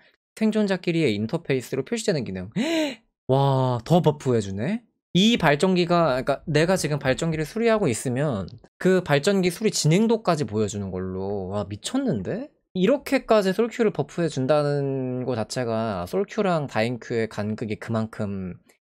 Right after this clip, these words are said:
컸다라는 거를 반증하기도 하고요. 발전기 수리 진행도를 표시하기로 한 이유와 이 기능을 발표했을 때 일부분으로부터 받았다 질문이나 우려에 대답합니다. 피드백에 대해서 대다-, 대답한다고 하는 것 같습니다. 대바대 게임 밸런스에 대해.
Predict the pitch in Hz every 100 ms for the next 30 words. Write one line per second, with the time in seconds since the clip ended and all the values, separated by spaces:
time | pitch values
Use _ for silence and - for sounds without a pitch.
0 | - - - - 185 104 110 107 101 -
1 | 101 101 110 104 123 143 139 104 147 -
2 | 104 135 185 _ _ - 143 185 185 170
3 | 170 214 202 170 160 151 139 139 185 180
4 | 180 170 156 151 147 110 104 107 104 107
5 | - 107 113 110 107 - 117 - 98 104
6 | 120 117 113 107 101 101 - 117 - 123
7 | - - 117 110 107 107 101 110 127 120
8 | 104 107 101 95 98 95 208 233 214 170
9 | 117 107 104 123 165 208 - _ _ _
10 | - 120 123 - 131 127 131 120 110 135
11 | 147 104 - 110 101 98 98 151 185 _
12 | _ - 131 156 151 202 143 110 120 -
13 | 104 - -